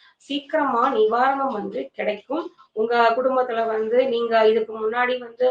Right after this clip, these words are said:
பட்ட கஷ்டங்கள் எல்லாமே விலகி போகும். ஆஹ், வறுமையா இருக்கட்டும், இல்ல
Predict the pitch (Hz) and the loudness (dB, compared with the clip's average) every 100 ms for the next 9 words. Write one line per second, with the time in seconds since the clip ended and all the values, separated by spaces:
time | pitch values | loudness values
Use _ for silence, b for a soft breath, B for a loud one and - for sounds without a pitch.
0 | - b b b 214 226 220 214 - 269 | -2 b b b -2 -4 -4 -6 -4 -2
1 | 262 226 214 220 220 269 226 214 214 233 | 2 4 4 4 2 0 0 2 2 0
2 | - 202 202 208 220 220 - b b 220 | -6 0 2 4 4 2 -8 b b -2
3 | 214 214 214 240 247 233 226 214 - 214 | 2 4 4 4 2 0 0 -2 -6 -2
4 | 220 226 220 220 | 0 -2 -2 0